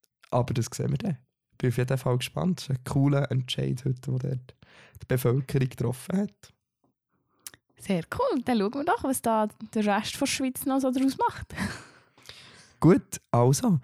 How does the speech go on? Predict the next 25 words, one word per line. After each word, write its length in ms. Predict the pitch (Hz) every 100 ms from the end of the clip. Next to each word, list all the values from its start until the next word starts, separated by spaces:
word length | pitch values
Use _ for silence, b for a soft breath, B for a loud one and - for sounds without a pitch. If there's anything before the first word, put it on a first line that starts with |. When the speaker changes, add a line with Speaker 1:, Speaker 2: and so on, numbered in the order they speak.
| B B _
Speaker 1:
ähm, 560 | 123 120 120 117 113 120 - -
das 160 | 135
war 60 | 135
es 400 | 127 - 120 135
für 100 | 165
diese 380 | 160 151 156 160 143
Woche. 420 | 151 - - 190
Wir 120 | 151 139
hören 220 | 143 123
uns 120 | 123 117
in 100 | 120
zwei 280 | 123 123 147
Wochen. 300 | 170 - 196
Dann 200 | 156 156
gibt's 180 | 139 -
eben 160 | 123 -
eine 120 | 123
Spezialfolge. 960 | - 131 127 - 123 123 151 175 180 -
Willst 220 | 113 -
du 40 | 127
noch 80 |
schnell 220 | 123 135 127
etwas 240 | 127 123
erzählen, 400 | - - 139 135
Janine? 380 | 127 - 135